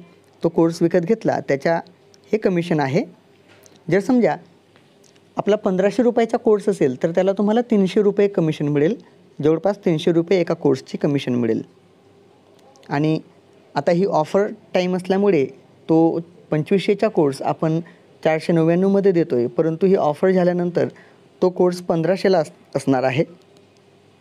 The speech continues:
आणि त्या कोर्सच्या commission तुम्हाला तीनशे रुपये मिळणार आहे. येस, तर, अ, आता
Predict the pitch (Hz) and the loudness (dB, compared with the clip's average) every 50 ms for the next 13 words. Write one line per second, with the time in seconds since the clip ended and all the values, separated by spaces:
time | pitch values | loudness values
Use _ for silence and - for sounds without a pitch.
0 | _ _ _ - - - 156 160 170 170 175 202 208 226 226 - 208 208 190 180 | _ _ _ -20 -8 -4 -2 -2 -2 0 0 -2 -2 -2 0 0 0 0 0 -2
1 | - - 240 240 233 - - 185 180 190 190 180 - 156 143 139 - 170 170 175 | -6 -4 -4 -4 -4 -2 -2 0 2 2 0 0 -2 -2 -2 -2 -2 -2 0 0
2 | 175 190 208 180 - - _ - - - - - _ _ _ _ - _ _ _ | 0 -2 -4 -6 -10 -20 _ -20 -20 -20 -20 -20 _ _ _ _ -20 _ _ _
3 | _ - 202 202 202 170 - 240 226 214 226 247 247 226 196 165 151 143 131 117 | _ -2 0 0 0 2 0 0 0 2 0 0 0 0 0 0 0 0 -2 -2
4 | - - 113 131 - _ - _ _ - 131 120 101 98 - - _ - _ _ | -4 -6 -14 -16 -18 _ -20 _ _ -6 -2 -2 -2 -2 -4 -12 _ -20 _ _
5 | _ _ _ _ _ - _ _ - - 135 139 135 135 - - - _ _ _ | _ _ _ _ _ -20 _ _ -6 -2 0 2 0 0 -2 -4 -12 _ _ _
6 | _ _ _ _ _ _ _ - 170 - 185 147 | _ _ _ _ _ _ _ -8 -4 -4 -4 -4